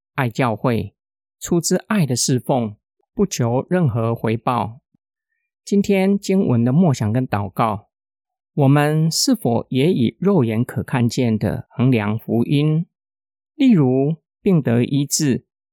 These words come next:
拥有超自然经历或者恩赐，以为会说方言或是其他说得出来重生的经历才是真正重生得救。意思并不是说信仰的经历不重要，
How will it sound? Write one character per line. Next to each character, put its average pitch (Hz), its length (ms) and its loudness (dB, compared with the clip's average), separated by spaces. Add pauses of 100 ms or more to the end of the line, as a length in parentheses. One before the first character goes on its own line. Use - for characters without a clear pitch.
(160)
拥 269 160 4
有 127 120 2
超 165 320 -2
自 170 220 -2
然 113 180 0
经 143 300 0
历 127 320 0 (260)
或 - 260 -2
者 - 120 -4
恩 131 240 -2
赐， 120 400 -2 (640)
以 139 120 2
为 135 540 2
会 247 200 0
说 196 240 -2
方 190 260 0
言 117 500 2 (240)
或 165 240 0
是 156 220 -2
其 - 180 -2
他 151 240 0
说 254 220 -2
得 170 100 0
出 202 200 0
来 127 200 2
重 131 260 0
生 170 220 0
的 147 80 0
经 156 320 -2
历 147 280 -2 (340)
才 127 240 -2
是 135 180 -2
真 139 220 0
正 139 220 0
重 120 300 0
生 139 240 0
得 113 220 -2
救。 - 380 -4 (280)
意 233 120 2
思 208 160 -2
并 202 200 0
不 175 140 -4
是 175 160 -4
说 170 240 0
信 233 300 2
仰 127 140 2
的 117 100 -4
经 151 260 -2
历 156 120 0
不 - 160 -4
重 131 280 -2
要， 120 340 -2